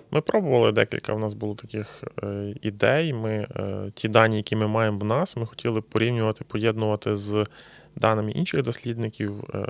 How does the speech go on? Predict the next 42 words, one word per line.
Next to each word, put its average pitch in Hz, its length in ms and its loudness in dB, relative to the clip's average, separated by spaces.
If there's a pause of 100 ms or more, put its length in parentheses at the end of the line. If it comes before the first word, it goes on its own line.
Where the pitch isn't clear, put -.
от - 220 -12 (380)
турки, 139 320 -2
які 110 200 -4
там 104 240 -2
будують 104 280 -2
свою 107 180 -4
станцію - 440 -4
трохи - 300 -8
дальше 107 380 -2
від 107 120 -4
нас, 104 300 -4 (720)
е, 107 260 -4
ми 98 180 -6
з 101 120 -6
ними, 135 320 2
е, 117 540 -2
пробували 113 360 2
контактувати, 107 880 -2
поляки, 120 460 2
які 110 400 -4
на 104 360 -4 (160)
Кінг 120 260 -6
Джорджі, 107 380 0 (120)
то 104 340 -2
ми 110 160 2
з 104 60 0
ними 143 240 6
пробували 123 420 6
контактувати. 117 880 -2 (180)
Ну, 113 480 -6
щось - 320 -6
поки 131 240 -6
що - 140 -6
так 131 160 -2 (160)
не, 131 240 -2
не 131 180 -2
дуже 143 240 0
легко 120 320 2
йде 139 180 0
ця 139 280 -2
співпраця, 143 760 -2
але, 120 280 2